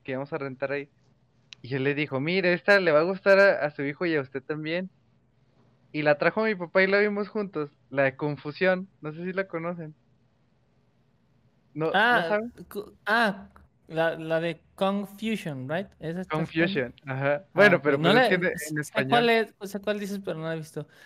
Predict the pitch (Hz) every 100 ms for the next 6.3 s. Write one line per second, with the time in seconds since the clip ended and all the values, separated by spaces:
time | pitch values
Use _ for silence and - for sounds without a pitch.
0 | - 190 226 226 262 233 202 196 190 139
1 | 131 156 175 196 214 208 196 190 208 202
2 | 170 147 139 147 170 170 - 165 175 170
3 | 165 165 165 151 - - 160 151 160 151
4 | 170 165 170 - _ _ _ 135 127 139
5 | 139 131 139 151 147 147 135 135 131 127
6 | 127 120 123